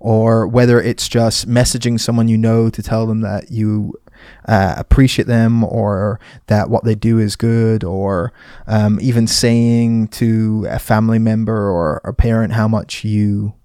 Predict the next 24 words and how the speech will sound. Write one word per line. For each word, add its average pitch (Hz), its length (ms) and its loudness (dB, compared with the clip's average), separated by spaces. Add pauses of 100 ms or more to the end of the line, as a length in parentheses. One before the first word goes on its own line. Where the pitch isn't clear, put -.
(200)
appreciate 110 680 0 (260)
what 127 160 -6
they've - 220 -4
done, 120 580 2 (440)
um, 107 240 2
or 123 220 0
anything 135 500 2
that 117 180 0
makes - 640 0 (680)
someone 113 380 4
else 113 280 0
feel 117 300 0
good 143 320 2 (220)
is, 107 300 2
like, 107 220 0
the 107 120 0
ultimate 107 360 -2
way 107 180 2
to - 120 -4
make 107 260 2
yourself 107 360 0
feel 123 220 0
good. 127 240 2
So 110 460 2